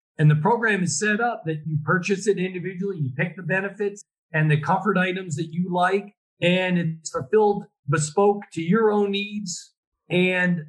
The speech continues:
I think what's really exciting about it is it's also very much tech enabled. And you mentioned about InsurTech earlier. InsurTech is really empowering the individual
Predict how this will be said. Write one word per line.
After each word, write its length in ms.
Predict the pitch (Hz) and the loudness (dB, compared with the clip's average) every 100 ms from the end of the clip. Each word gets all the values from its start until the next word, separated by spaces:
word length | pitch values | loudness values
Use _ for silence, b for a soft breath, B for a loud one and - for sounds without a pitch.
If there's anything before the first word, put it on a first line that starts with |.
| 143 | -4
I 100 | 165 | -2
think 300 | 214 202 160 | 0 -2 -4
what's 220 | 156 - | -8 -4
really 260 | 190 214 180 | 0 2 0
exciting 420 | - 214 220 214 | -2 -2 -2 -2
about 340 | 170 147 143 143 | 0 2 0 -2
it 160 | 143 - | -6 -6
is 480 | 143 147 143 - - | -6 -6 -6 -12 -8
it's 160 | 151 | -2
also 260 | 180 180 170 | -2 -2 -2
very 220 | 170 180 | -2 -2
much 280 | 175 165 - | -6 -12 -6
tech 220 | 175 180 | -6 -4
enabled. 440 | 170 185 202 147 | -4 0 0 -2
And 160 | 143 156 | -4 -6
you 220 | 185 196 180 | -8 -6 -6
mentioned 300 | 190 160 165 | -8 -14 -12
about 180 | 160 | -6
InsurTech 640 | 156 143 254 269 - 147 - | -2 -2 -2 -4 -2 -4 -4
earlier. 480 | 147 131 131 135 _ _ _ _ - | -4 -4 -6 -12 _ _ _ _ 0
InsurTech 580 | 175 - 277 247 214 202 | 2 2 0 0 -2 -2
is 200 | 165 143 | -4 -4
really 520 | 165 208 220 214 208 175 | 0 0 0 -4 -8 -6
empowering 800 | 160 - 165 185 190 190 170 | -6 -4 0 0 0 -4 -6
the 180 | 165 151 | -6 -2
individual 840 | 175 165 156 185 151 143 123 117 | 0 2 0 0 0 -2 -2 -6